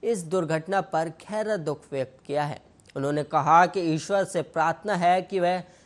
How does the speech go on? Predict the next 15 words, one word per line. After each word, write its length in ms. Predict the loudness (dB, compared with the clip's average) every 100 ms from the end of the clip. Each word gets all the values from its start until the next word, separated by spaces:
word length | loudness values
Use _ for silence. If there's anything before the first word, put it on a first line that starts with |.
| _ -2
दिवंगत 540 | -2 2 2 0 -2
आत्माओं 440 | 2 2 2 0 0
को 220 | 0 -2
शांति 720 | -4 -2 0 0 -2 -4 -4 -10 _
और 120 | -4 -2
परिजन 560 | 0 0 0 -2 -4
को 180 | 0 0
यह 160 | 0 -2
गहन 420 | -4 -6 -6 -6
दुख 180 | -8 -10 -20 -16 -8
सहन 280 | -4 -4 -4
करने 360 | -6 -4 -6
की 240 | -6 -12 -10
शक्ति 440 | -6 -6 -6 -10
दे। 240 | -8 -10